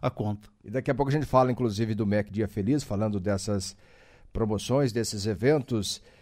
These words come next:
Speaker 2: Leopoldo, inclusive na semana passada, na sic, estivemos lá, a reportagem da C B N,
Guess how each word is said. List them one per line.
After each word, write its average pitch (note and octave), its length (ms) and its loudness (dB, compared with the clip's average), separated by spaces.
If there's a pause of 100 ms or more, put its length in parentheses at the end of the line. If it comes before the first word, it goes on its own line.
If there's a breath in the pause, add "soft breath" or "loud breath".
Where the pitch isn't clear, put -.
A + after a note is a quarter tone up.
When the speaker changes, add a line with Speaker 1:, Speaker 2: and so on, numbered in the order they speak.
(240 soft breath)
Speaker 2:
Leopoldo, C#3+ 560 6
inclusive F#3+ 480 2
na A3 220 4
semana A2+ 360 0
passada, C3 640 2
na A#2 140 0
sic, - 400 0
estivemos A#2+ 480 -2
lá, C3+ 340 4 (340)
a F#2 120 -6
reportagem G2+ 580 -2
da G#2 100 -2
C B2 160 -4
B C3 120 2
N, D3 380 6